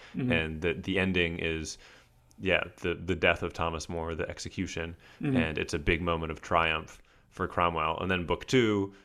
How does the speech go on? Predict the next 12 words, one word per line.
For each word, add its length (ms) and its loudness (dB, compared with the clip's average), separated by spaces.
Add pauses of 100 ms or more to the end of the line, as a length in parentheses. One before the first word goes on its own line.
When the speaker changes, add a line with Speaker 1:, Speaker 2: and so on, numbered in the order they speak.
(120)
Speaker 2:
Anne 160 2
Boleyn 320 4
is 180 -2
his, 540 -4
uh, 420 0
enemy, 540 2 (320)
and 340 0
again, 320 6
it's 140 -2
sort 120 2
of 140 -2
this 240 -4